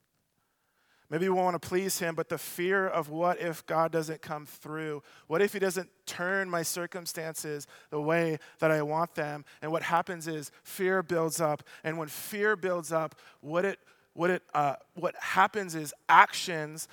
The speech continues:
are, it turns into self-preservation. Fear in action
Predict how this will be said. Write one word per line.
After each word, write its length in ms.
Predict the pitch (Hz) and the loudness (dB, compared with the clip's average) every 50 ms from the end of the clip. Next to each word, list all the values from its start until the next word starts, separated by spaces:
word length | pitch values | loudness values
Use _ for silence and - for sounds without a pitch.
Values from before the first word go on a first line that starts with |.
| - - - - - | -18 -20 -18 -8 -2
are, 360 | - 147 151 151 147 151 147 - | 0 2 2 4 2 2 0 -2
it 120 | 147 139 - | -4 -6 -6
turns 380 | - - 160 160 160 147 139 | -6 -6 -6 -6 -6 -6 -8
into 640 | 147 147 147 139 - - 151 135 131 127 123 123 117 | -10 -10 -10 -10 -12 -10 -10 -10 -10 -10 -12 -12 -12
self-preservation. 1400 | - - - 147 131 123 117 113 - - - _ _ _ _ - - 113 110 113 101 98 110 110 117 - - 107 | -10 -10 -8 -8 -8 -8 -10 -12 -18 -20 -20 _ _ _ _ -18 -18 -16 -16 -16 -16 -16 -16 -16 -16 -16 -18 -16
Fear 380 | 107 - - 156 151 151 151 147 | -16 -14 -10 -8 -6 -4 -4 -4
in 140 | 139 135 131 | -4 -6 -8
action 460 | 131 131 131 127 - - - 127 | -8 -8 -8 -10 -12 -14 -14 -14